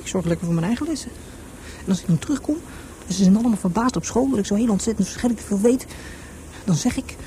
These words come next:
als jullie ook zoveel willen weten, dan moeten jullie die ontzettende Trutjof eens een keer de klas uitslaan. Want die zorgt ervoor dat onze hersens verdrogen.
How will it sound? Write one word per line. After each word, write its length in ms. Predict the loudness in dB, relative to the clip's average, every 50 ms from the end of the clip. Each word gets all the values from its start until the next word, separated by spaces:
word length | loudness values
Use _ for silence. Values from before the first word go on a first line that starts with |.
| -16 -16 -16 -16 -16 -16 -16 -8 0
als 140 | 0 6 8
jullie 180 | 8 10 10
ook 80 | 10 8
zoveel 280 | 8 4 6 6 8
willen 200 | 8 8 8 8
weten, 300 | 8 8 8 6 6 2 -6 -6 -12 -16 -16 -16 -16 -16 -14 -6 4
dan 100 | 6 8
moeten 180 | 8 8 6
jullie 140 | 6 4 6
die 100 | 6 4
ontzettende 380 | 2 4 4 4 6 6 4 4 4
Trutjof 320 | 6 6 6 8 8 4
eens 80 | 4 4
een 60 | 4
keer 100 | 4 2
de 60 | 2
klas 160 | 4 2 4 4
uitslaan. 460 | 2 2 2 2 2 2 2 0 -2 -2 -8 -12 0
Want 120 | 2 4 4
die 120 | 6 6
zorgt 220 | 8 8 6 8
ervoor 180 | 6 6 6 6
dat 100 | 6 6
onze 160 | 4 6 8
hersens 260 | 8 6 6 4 2
verdrogen. 520 | 2 2 4 6 8 10 10 10 8 6